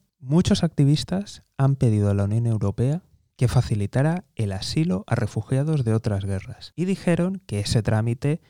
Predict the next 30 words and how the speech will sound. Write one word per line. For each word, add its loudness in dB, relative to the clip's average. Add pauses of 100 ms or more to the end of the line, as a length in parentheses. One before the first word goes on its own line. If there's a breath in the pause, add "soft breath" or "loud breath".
(140 soft breath)
no -4
era 0
posible -2
hacerlo. -6 (100)
Y -12
en -6
cambio -2
en 4
la 0
guerra -2
de 0
Ucrania -4
se -2
ha -2
hecho. -2 (220)
A -10
los -8
ucranianos -4
sí, -4 (220)
a -8
otros 0
no. -2 (220)
A 0
otros -2
que -2
se -4
mueran -2
en -10
el -4
Mediterráneo -8